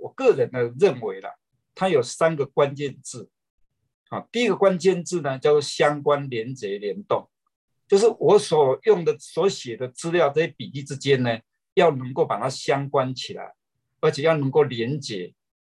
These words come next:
那要找的时候呢，还能够把它联动。那这样的话呢，它才能够活起来。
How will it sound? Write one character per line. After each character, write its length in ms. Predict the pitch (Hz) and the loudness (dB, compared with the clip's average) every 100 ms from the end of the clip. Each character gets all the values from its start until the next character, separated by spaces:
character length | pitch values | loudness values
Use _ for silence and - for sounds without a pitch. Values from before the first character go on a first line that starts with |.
| - | -4
那 160 | 175 - | 0 2
要 120 | 190 | 2
找 220 | - 123 | 2 0
的 100 | 135 | 0
时 140 | 135 | 0
候 100 | 147 | 0
呢， 80 | 147 | 0
还 140 | 117 131 | -4 -6
能 120 | 127 | -2
够 100 | 143 | -2
把 160 | 117 107 | -2 -4
它 80 | |
联 340 | 131 120 110 120 | -4 -6 -8 -2
动。 220 | 131 - _ _ _ _ | -2 -4 _ _ _ _
那 80 | 180 | -6
这 160 | 175 220 | 2 2
样 120 | 175 | 4
的 80 | 156 | 0
话 160 | 180 | 0
呢， 100 | 143 | -2
它 160 | 127 151 | -4 -8
才 160 | 139 | -4
能 140 | 123 123 | -6 -4
够 100 | 131 | -6
活 300 | - 139 160 | -4 -6 -6
起 160 | - | -8
来。 100 | 120 | -14